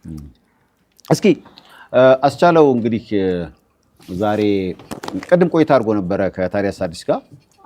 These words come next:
እ፣ ዛሬ ከሰዓት በኋላ የተነሳውን ፎቶ፣ ምክንያቱም ቀጣይ ጨዋታ አለባቸው፣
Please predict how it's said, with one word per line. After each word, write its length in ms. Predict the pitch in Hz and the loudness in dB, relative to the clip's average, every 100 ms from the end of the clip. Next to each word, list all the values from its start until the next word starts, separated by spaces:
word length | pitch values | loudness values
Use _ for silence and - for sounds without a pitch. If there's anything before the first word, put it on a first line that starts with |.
| 269 _ _ - | -20 _ _ -6
እ፣ 140 | 101 101 101 101 107 | -2 0 0 0 0
ዛሬ 340 | 117 139 151 156 156 | 4 6 6 4 0
ከሰዓት 340 | 127 156 147 | -2 -2 0
በኋላ 160 | 117 110 | 0 -2
የተነሳውን 540 | - 104 92 101 95 - | -2 -8 -6 -6 -6 -8
ፎቶ፣ 280 | 101 95 135 226 _ - _ - _ _ _ _ | -8 -6 -8 -10 _ -20 _ -20 _ _ _ _
ምክንያቱም 400 | - 156 208 208 156 | -4 0 0 0 0
ቀጣይ 240 | 139 185 | 2 2
ጨዋታ 220 | 170 156 151 | 4 2 2
አለባቸው፣ 540 | 123 107 120 113 226 | 0 2 0 0 -6